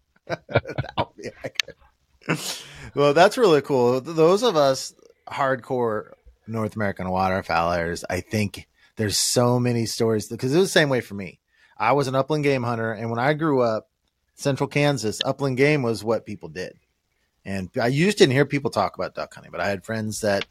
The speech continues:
you know, growing up in, like, elementary school, middle school that, that pheasant hunted, quail hunted. And I went on one, my dad took me on one waterfowl hunt, and we went, we stayed in a pop-up camper.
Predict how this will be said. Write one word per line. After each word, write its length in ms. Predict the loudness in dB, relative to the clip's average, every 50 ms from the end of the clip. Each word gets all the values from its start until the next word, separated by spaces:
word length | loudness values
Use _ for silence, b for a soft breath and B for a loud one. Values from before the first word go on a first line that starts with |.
| _ _
you 160 | -12 -10 -8
know, 100 | -8 -8
growing 240 | -8 -6 -6 -6 -6
up 100 | -6 -6
in, 80 | -8 -6
like, 280 | -6 -6 -8 -10 _ _ _ _ _ _
elementary 400 | -8 -8 -6 -6 -8 -10 -12 -14
school, 240 | -14 -12 -10 -10 -10
middle 140 | -10 -12 -14
school 260 | -14 -14 -14 -14 -12
that, 140 | -12 -14 -16 b b b b b b b b b b b b b _ _ -10
that 260 | -8 -6 -6 -6 -4
pheasant 400 | 4 6 6 6 6 4 -2 -4
hunted, 420 | -6 -6 -4 -2 -2 -2 -2 -4
quail 340 | -4 -2 -2 0 0 0 -2
hunted. 600 | -2 -4 -6 -6 -6 -6 -6 -6 -6 -6 -8 -12 -14
And 340 | -12 -12 -12 -10 -12 -12 -14 -14 _
I 180 | -2 2 2 4
went 200 | 4 4 2 2
on 280 | 2 0 -2 -4 -4
one, 240 | -4 -4 -2 -2 -2 -2 -2
my 160 | -2 -2 2
dad 200 | 2 2 2 2
took 140 | -2 -6 -6
me 80 | -6
on 140 | -6 -6 -6
one 180 | -8 -6 -6 -4
waterfowl 400 | -4 -4 -4 -6 -8 -12 -14 -14
hunt, 200 | -14 -16 -18 -20 _ _ _ -12
and 80 | -10
we 100 | -8 -8
went, 220 | -6 -6 -6 -6 -6
we 100 | -8 -10
stayed 240 | -4 -2 -2 -2
in 100 | 0 -2
a 60 | -6 -6
pop-up 420 | -2 0 0 0 0 -2 -4 -4
camper. 480 | -6 -8 -8 -8 -6 -6 -8 -8 -8